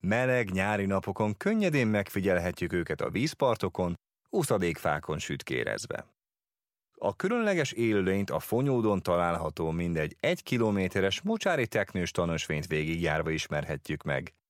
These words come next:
s a rövid túra keretében egyúttal betekintést nyerhetünk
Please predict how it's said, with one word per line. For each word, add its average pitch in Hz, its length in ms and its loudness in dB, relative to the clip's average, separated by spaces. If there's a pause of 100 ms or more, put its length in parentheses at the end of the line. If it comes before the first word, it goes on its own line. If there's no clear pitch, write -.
(240)
s - 140 -6
a 87 200 2
rövid 127 320 0
túra 113 320 2
keretében 90 600 2
egyúttal 85 600 0
betekintést 123 720 0
nyerhetünk 85 580 -2